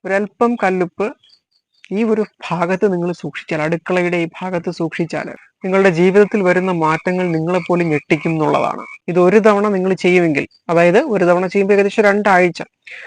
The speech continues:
നിങ്ങൾക്ക് ഇതിന്റെ മാറ്റം അനുഭവിച്ചറിയുവാൻ സാധിക്കും. ആ രണ്ടാഴ്ചയ്ക്ക് ശേഷം നിങ്ങൾക്ക് തുടർന്ന് ചിന്തിക്കാം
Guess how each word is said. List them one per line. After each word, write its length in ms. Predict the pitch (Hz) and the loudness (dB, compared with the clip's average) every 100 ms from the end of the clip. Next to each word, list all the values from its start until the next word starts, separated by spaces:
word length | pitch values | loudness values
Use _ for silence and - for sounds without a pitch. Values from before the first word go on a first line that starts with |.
| - _ - | -20 _ -12
നിങ്ങൾക്ക് 300 | 170 175 170 | -8 -6 -2
ഇതിന്റെ 200 | 170 165 | -2 -2
മാറ്റം 460 | 156 147 151 156 - | -4 -4 -4 -6 -4
അനുഭവിച്ചറിയുവാൻ 800 | 170 175 156 156 156 151 156 151 | -2 0 0 -2 -2 -2 0 -2
സാധിക്കും. 420 | 147 147 - 233 | -4 -6 -6 -4
ആ 60 | 190 | 0
രണ്ടാഴ്ചയ്ക്ക് 760 | 208 226 240 226 220 214 240 233 | 2 4 6 6 6 4 -2 -2
ശേഷം 400 | - 170 - 220 294 _ - - - _ | -2 -4 -4 -8 -8 _ -20 -20 -20 _
നിങ്ങൾക്ക് 340 | 190 202 208 202 | 2 2 2 2
തുടർന്ന് 300 | 208 196 202 | 2 2 2
ചിന്തിക്കാം 500 | 202 175 165 156 151 | 0 0 0 0 -2